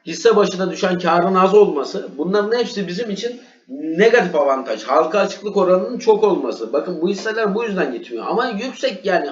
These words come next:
al gitsin. Yatacak çünkü hani ben sürekli eşimin hesabıyla ilgilenemiyorum. Ama hissenin de gideceğini biliyorum.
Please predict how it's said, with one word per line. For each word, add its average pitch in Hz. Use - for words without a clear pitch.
al 339
gitsin. -
Yatacak 151
çünkü 196
hani 165
ben 185
sürekli 185
eşimin 190
hesabıyla 190
ilgilenemiyorum. 190
Ama 220
hissenin 226
de 220
gideceğini 220
biliyorum. 196